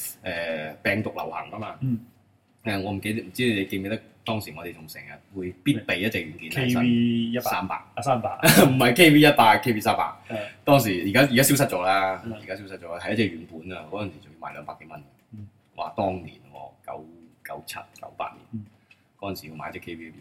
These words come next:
Speaker 1: 三百，佢做到二千年就好似冇咗啦。
Speaker 2: 嗯。
Speaker 1: 係啊，跟住就唔知演變成一間點樣嘅公司，但係 Windows Me 畀我嘅印象就唔算好深刻。
Speaker 2: 嗯。
Speaker 1: 因為嗰陣時佢啱啱有I E四啊嘛。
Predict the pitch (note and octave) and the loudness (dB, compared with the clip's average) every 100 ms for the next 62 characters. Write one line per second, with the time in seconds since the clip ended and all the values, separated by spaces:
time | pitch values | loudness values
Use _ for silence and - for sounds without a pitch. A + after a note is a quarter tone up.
0 | - - D#2 C#2+ - - _ _ _ A2+ | -16 -12 -10 -12 -16 -18 _ _ _ -4
1 | G2+ G#2 G2+ - A#2+ E2+ - - F#2 - | -2 -2 -2 -2 -4 -4 -10 -12 -14 -14
2 | - - - _ _ _ A2 G#2+ _ _ | -16 -16 -20 _ _ _ -20 -20 _ _
3 | _ - - _ _ _ _ G2+ F2 D2 | _ -18 -18 _ _ _ _ -12 -12 -12
4 | - - - F2+ D#2+ E2+ D#2 - - E2+ | -18 -20 -18 -16 -16 -18 -18 -20 -18 -16
5 | E2+ D2+ D2+ D#2+ D2 - D2 D#2 C#2+ C#2+ | -16 -16 -20 -20 -20 -20 -20 -20 -20 -20
6 | _ _ _ _ C#3+ D#3 - F2 B2+ C3 | _ _ _ _ -2 -2 -4 -2 0 0
7 | G2+ G#2 G2+ E2 E2+ E2+ E2+ - C#2 _ | -2 -4 -4 -8 -14 -18 -20 -20 -20 _
8 | - - _ _ _ _ _ _ - D#2 | -20 -20 _ _ _ _ _ _ -20 -20
9 | D2+ D2 - D#2 F2 _ _ B2+ A#2 G2 | -20 -20 -20 -20 _ _ _ -8 -8 -8
10 | _ _ _ D3+ A#2 A2 B2 G#2+ - - | _ _ _ -2 0 0 0 0 -6 -10
11 | G2 G#2 G#2+ G2+ F#2+ D2+ F2 F2 - B2 | -8 -6 -6 -8 -8 -10 -10 -14 -14 -16
12 | C#2 D2 | -20 -20